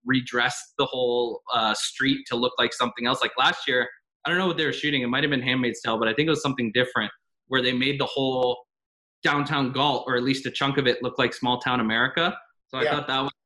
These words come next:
Speaker 1: really cool. Uh, so yeah, just kind of exploring the cores. I love checking out, like, I love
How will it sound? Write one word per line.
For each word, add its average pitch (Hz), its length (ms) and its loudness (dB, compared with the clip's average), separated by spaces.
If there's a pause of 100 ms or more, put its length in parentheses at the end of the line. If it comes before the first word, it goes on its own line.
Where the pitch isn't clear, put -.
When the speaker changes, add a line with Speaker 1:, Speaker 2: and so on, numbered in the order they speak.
Speaker 1:
really 120 200 0
cool. 110 360 0
Uh, 113 360 0
so 139 160 -6
yeah, 180 260 2
just 165 220 -12
kind 220 120 2
of 208 60 -2
exploring 156 480 0
the 143 80 -2
cores. 143 500 -2 (280)
I 120 40 -2
love 139 320 0 (100)
checking 135 340 0
out, 131 220 0 (100)
like, 185 160 0 (360)
I 127 100 -2
love 131 240 2